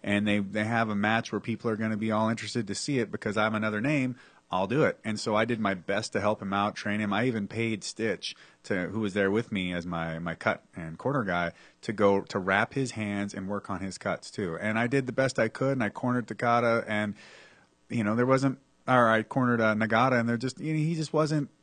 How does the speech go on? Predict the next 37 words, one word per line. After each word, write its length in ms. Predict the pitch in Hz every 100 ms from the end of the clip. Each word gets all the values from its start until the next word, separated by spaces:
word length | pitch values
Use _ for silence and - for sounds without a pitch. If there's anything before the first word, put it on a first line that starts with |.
| _
he 140 | - 160
won. 300 | 185 196 165
He's 160 | 170
not 140 | 185 196
even 140 | 170
fighting. 440 | 139 - 170 147 123
I 20 |
mean, 160 | 113
we 100 | 120
used 200 | 220 233
to 60 | 135
spar 680 | - - - 120 120 123 120
and 220 | 107 90
wrestle 640 | 104 117 - 120 113 113
and 100 | 95
grapple 400 | 90 117 113 120
and 100 | 104
do 120 | 113 185
all 100 | 160
kinds 240 | 143 131
of 60 | 113
stuff 260 | 117 110
on 140 | 113 101
tour 260 | 139 113
all 300 | - 156 143
the 80 | 113
time. 360 | 98 87 73 78
You 80 | 87
know, 40 |
we 120 | 110
were 80 | 127
always 280 | 101 123 110
working 280 | 98 92 98
out 160 | 87 -
together. 460 | 90 87 85 82
Uh, 240 | 113 101 95
but 300 | 90 117